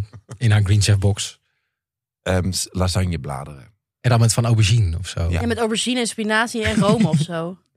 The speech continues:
Speaker 3: Nee, dat heeft Green Chef. Green Chef heeft lekkere dingen, jongens.
Speaker 1: Zij hebben inderdaad lekkere
Speaker 2: Dit
Speaker 1: dingen.
Speaker 2: was een lekker recept.
Speaker 1: Ik heb mijn eerste box besteld. Er staat, mm, kijk even naar de datum, morgen voor de deur.
Speaker 3: Lekker.
Speaker 1: Ehm,
Speaker 3: Heb je dan bijvoorbeeld de Holy Greens bietenpasta met creamy tomaatsaus besteld, Timo?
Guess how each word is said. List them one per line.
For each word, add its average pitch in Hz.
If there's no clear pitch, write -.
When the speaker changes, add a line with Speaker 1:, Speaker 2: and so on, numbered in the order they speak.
Speaker 3:
Nee, 170
dat 175
heeft 214
Green 214
Chef. 202
Green 330
Chef 403
heeft 349
lekkere 277
dingen, 160
jongens. -
Speaker 1:
Zij 131
hebben 131
inderdaad 131
lekkere 147
Speaker 2:
Dit 151
Speaker 1:
dingen. 160
Speaker 2:
was 120
een 107
lekker 95
recept. -
Speaker 1:
Ik 254
heb 277
mijn 208
eerste 151
box 135
besteld. 175
Er 135
staat, 147
mm, 151
kijk 185
even 175
naar 156
de 156
datum, 160
morgen 202
voor 143
de 107
deur. 107
Speaker 3:
Lekker. 233
Speaker 1:
Ehm, 143
Speaker 3:
Heb 233
je 311
dan 294
bijvoorbeeld 285
de 262
Holy 277
Greens 220
bietenpasta 254
met 233
creamy 262
tomaatsaus 247
besteld, 185
Timo? 165